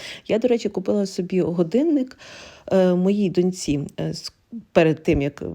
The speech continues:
вже рік, їй вже зараз рік, е, я купила собі Casio, е, і сподіваюся, покажу вам розпаковку. Хто шукає собі класний жіночий годинник,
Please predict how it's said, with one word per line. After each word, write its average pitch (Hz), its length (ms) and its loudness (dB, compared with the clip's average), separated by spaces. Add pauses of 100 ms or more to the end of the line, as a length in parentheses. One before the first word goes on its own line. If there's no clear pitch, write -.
(220)
вже 151 200 0
рік, 262 280 -4
їй 135 80 -4
вже 127 180 -4
зараз - 360 -10
рік, - 360 -6
е, 156 220 -2
я 165 260 -4
купила - 420 -6
собі 143 380 -8 (100)
Casio, 147 460 -6 (360)
е, 196 360 -2
і 202 320 -4 (140)
сподіваюся, 175 960 -6 (420)
покажу 160 440 -6
вам 147 100 -10
розпаковку. 220 680 -8
Хто - 200 -14
шукає 151 320 -6
собі 147 280 -10
класний 151 580 -10
жіночий 151 420 -6
годинник, 233 600 -4